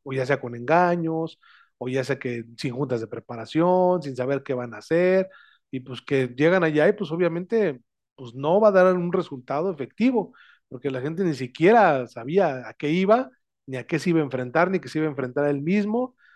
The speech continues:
y ni tenía el deseo de hacerlo, ¿no? Porque mi mamá me mandó, o porque mi esposa me mandó, o porque, pues, mi amigo, ¿no? O como ya va mi núcleo de amigos, pues, también me invitaron y vine, pero, pues,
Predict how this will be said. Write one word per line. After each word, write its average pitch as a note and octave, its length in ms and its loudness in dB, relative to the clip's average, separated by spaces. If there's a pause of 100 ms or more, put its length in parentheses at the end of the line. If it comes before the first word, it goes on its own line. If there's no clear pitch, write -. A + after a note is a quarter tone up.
(140)
y B2 120 -8
ni C3+ 140 -4
tenía C#3 280 2
el F3 80 4
deseo D#3+ 320 2
de C#3 60 0
hacerlo, F#3+ 460 -2
¿no? D3+ 440 -6
Porque A#2+ 240 -12
mi C3 100 -6
mamá C3+ 320 2
me D3 100 -2
mandó, D3+ 600 0 (280)
o B2+ 100 -8
porque B2+ 260 -8
mi B2+ 160 -10
esposa C#3+ 400 2
me B2 120 -10
mandó, F3+ 720 2 (300)
o C#3 120 -6
porque, B2 340 -8
pues, A#2 180 -14
mi B2+ 100 -8
amigo, G#3 540 2
¿no? G3+ 100 2
O G3+ 100 0
como D3+ 200 0
ya F3 120 8
va G3+ 260 6
mi D3 120 -8
núcleo F#3 320 -2
de C#3+ 100 0
amigos, G#3+ 380 -2
pues, - 100 -20
también E3+ 280 -4
me F3 60 -2
invitaron D#3+ 540 -2
y C3+ 60 -8
vine, B3+ 380 2
pero, D3+ 280 -4
pues, - 280 -20